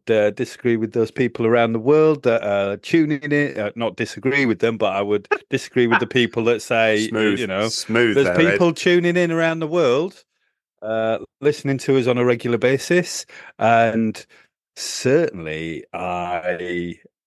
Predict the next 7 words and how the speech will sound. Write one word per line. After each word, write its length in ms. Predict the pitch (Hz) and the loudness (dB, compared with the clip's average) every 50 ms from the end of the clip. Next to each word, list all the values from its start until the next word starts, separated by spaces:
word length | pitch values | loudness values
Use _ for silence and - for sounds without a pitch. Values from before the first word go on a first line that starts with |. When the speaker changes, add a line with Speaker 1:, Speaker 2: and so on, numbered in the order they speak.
| _ _ _ _ - | _ _ _ _ -12
Speaker 1:
uh, 600 | 92 90 90 87 87 85 85 87 85 85 85 - - - _ | -10 -8 -6 -6 -6 -6 -6 -6 -6 -8 -8 -10 -12 -12 _
yeah, 380 | - 151 180 - - 92 87 82 | -2 -2 -2 0 -2 -4 -4 -4
that, 300 | 104 117 113 107 - - | -2 0 0 0 -2 -2
that 200 | - 110 95 - | -2 -2 0 0
amazes 600 | 92 98 120 143 160 175 165 143 160 165 143 143 147 | -2 0 2 2 4 2 2 2 0 0 0 0 0
me. 460 | 156 160 156 156 156 156 156 165 160 - - - - _ | 2 4 4 4 4 4 2 2 0 -4 -10 -20 -10 _
It 320 | - 107 107 104 - - | 2 2 2 2 0 -4